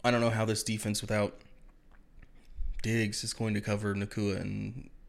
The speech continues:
and Cooper Kupp. So, yeah, I really do like, um, Rams, uh, plus six and a half. Lock of the week of the century. Um, this one was a little bit harder to pick. Um,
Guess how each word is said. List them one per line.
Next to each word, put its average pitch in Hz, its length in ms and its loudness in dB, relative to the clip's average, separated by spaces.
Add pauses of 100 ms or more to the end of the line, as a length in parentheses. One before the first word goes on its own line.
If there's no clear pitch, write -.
(1000)
and 104 180 -4
Cooper 104 220 -2
Kupp. - 300 -2
So, 104 260 2 (500)
yeah, 208 140 0 (180)
I 110 100 -2
really 104 360 2
do 110 180 0
like, 107 420 0 (100)
um, 101 460 -2 (280)
Rams, 104 480 0
uh, 101 160 -4
plus 104 240 -6
six - 240 -8
and 110 80 -6
a 107 100 -6
half. 113 200 -8 (880)
Lock 143 380 4
of 127 140 -2
the 120 80 2
week 117 260 2
of 117 80 -4
the 107 80 0
century. - 560 -2 (580)
Um, 104 520 4 (380)
this 131 180 2
one 220 80 4
was 165 80 4
a 135 40 2
little 131 120 4
bit 117 100 2
harder 113 240 4
to 107 60 -2
pick. 113 360 0 (560)
Um, 101 580 0